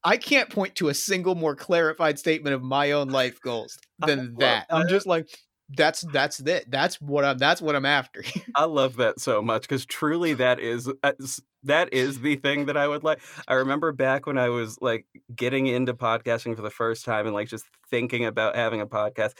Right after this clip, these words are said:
Speaker 2: It was back when I, like, listened to N P R, like,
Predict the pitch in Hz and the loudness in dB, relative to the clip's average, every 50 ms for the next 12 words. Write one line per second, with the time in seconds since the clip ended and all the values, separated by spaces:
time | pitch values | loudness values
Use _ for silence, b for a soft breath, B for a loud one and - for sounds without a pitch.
0 | B B B B - 185 208 147 117 110 113 113 110 - 120 110 104 101 95 92 | B B B B -8 -6 -6 -6 -2 0 0 0 0 0 -2 -2 0 -2 -2 -2
1 | 98 - 110 101 - 101 107 104 - - 107 107 - 101 98 95 - - - 117 | -2 -2 -2 -2 -2 -6 -8 -8 -8 -6 -6 -4 -2 -2 -2 -2 -4 -6 -4 -2
2 | 104 95 95 95 87 76 85 90 90 | 0 0 0 0 0 -2 -4 -4 -4